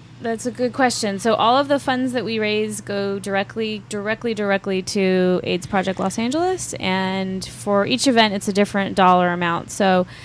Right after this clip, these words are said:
in order to go to Hawaii, we had to raise a minimum of thirty-two hundred dollars,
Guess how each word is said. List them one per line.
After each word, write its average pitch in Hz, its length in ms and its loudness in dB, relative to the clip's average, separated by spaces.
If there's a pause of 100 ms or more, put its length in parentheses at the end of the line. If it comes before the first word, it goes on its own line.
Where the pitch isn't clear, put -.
(220)
in 220 120 2
order 214 300 6
to 196 760 2
go 196 460 6
to 190 380 0
Hawaii, 208 680 6
we 196 220 2
had 196 200 2
to 202 120 0
raise 185 420 4
a - 20 0
minimum 190 480 2
of 180 120 0
thirty-two 196 580 2
hundred 185 380 0
dollars, 175 640 0